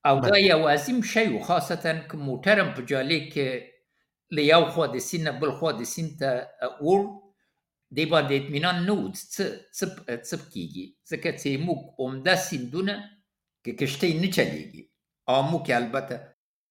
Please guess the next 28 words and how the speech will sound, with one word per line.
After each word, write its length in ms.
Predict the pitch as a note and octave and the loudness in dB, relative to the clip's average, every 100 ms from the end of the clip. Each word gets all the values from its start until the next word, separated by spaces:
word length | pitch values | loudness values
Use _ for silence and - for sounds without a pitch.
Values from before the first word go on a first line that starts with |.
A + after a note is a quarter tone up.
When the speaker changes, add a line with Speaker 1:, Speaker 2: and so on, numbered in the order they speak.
| _ | _
Speaker 1:
په 60 | D3 | -10
ترمز 460 | C#3 D3 E3+ G#3+ - | -2 0 0 -2 -4
کې 140 | - D#2 - _ _ _ _ _ _ - | -10 -12 -14 _ _ _ _ _ _ -8
خلک 340 | - E3+ E3+ F#3 - _ - | 0 0 0 -6 -8 _ -8
په 60 | B2+ | 0
دې 100 | G3 G#3+ D3+ | 0 2 2
طریقه 340 | E3+ D#3+ - | 0 -2 -4
وړل 260 | F#3 G3 G3 - - _ - | -4 -4 -6 -10 -20 _ -16
چې 120 | - D3 C#3+ - _ _ _ - | -6 -6 -6 -12 _ _ _ -14
جاله 380 | A#2 C#3 D3 G3 | -2 0 2 2
به 140 | F#3+ | 2
یې 160 | F3+ D#3 - | 0 -2 -4
په 100 | D#3 C#3 C#3 - - C3 | -2 0 -2 -8 -4 -2
اسونو 360 | C3+ - G3+ | -2 0 0
باندې 300 | G#2+ G2+ F#2+ F#2+ | 0 -2 -4 -8
تړله، 340 | G2 F2+ G2+ G#2+ - C3 B2+ | -8 -8 -8 -10 0 2 4
او 80 | C3+ B2 | 4 2
اسونو 340 | B2+ A3+ G3+ E3 | -2 -2 -4 -4
به 120 | B2+ C3 C3 - _ _ _ - | -4 -6 -8 -20 _ _ _ 0
لامبو 360 | C#3+ C#3 F3 F3 | 0 2 -2 -2
کولې، 320 | F#3 E3+ D3+ B2 C3+ | -4 -2 -2 -2 -2
اخوا 260 | C3+ G#2 | -2 -6
ته 180 | F#2 E2+ | -10 -10
تلل. 200 | E2+ - _ _ _ - | -16 -20 _ _ _ -8
نو 120 | D3 C#3+ - _ _ | -6 -6 -8 _ _
د 20 | D#3 D#3 | 0 2
عسکري 480 | D3 - - G3+ C4 B3 G#3+ | 0 -2 0 0 2 0 0
نظر 280 | G3 G3 G3 | -2 -2 -4